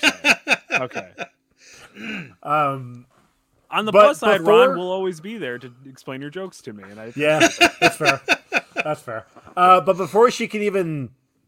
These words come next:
Speaker 3: leave, like, she goes to the, the high school to get. Oh no, well, they, uh, they go to visit her parents, say goodbye,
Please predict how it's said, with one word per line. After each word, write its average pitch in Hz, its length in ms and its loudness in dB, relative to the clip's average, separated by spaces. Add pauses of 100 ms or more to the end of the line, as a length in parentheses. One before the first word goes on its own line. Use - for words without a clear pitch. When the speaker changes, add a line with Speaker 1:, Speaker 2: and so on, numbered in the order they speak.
(360)
Speaker 3:
leave, 156 600 -4
like, 131 180 -6
she 160 180 -12
goes 175 640 -2 (100)
to 185 400 -6
the, 175 360 -4 (240)
the 151 300 -2
high 160 140 -2
school 156 580 -4 (580)
to 147 160 -8 (140)
get. 151 380 -6 (380)
Oh 208 140 6
no, 185 120 2
well, 180 380 2 (480)
they, 175 320 4
uh, 151 300 4
they 156 100 -2
go 175 240 2
to 175 80 0
visit 165 300 0
her 170 100 0
parents, 160 320 -2
say 151 160 -6
goodbye, 131 420 -6